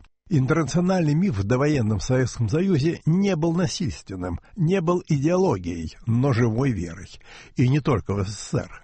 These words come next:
Недаром песню «Широка страна моя родная» пел Пол Робсон.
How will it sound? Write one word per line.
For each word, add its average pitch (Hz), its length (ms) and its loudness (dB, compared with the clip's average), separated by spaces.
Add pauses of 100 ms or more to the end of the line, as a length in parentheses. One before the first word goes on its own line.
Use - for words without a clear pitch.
(160)
Недаром 113 480 2
песню 110 380 0
«Широка 117 400 -2
страна 113 340 -2
моя 101 220 -2
родная» 110 400 -2
пел 113 260 -2
Пол 110 260 -2
Робсон. 113 440 -4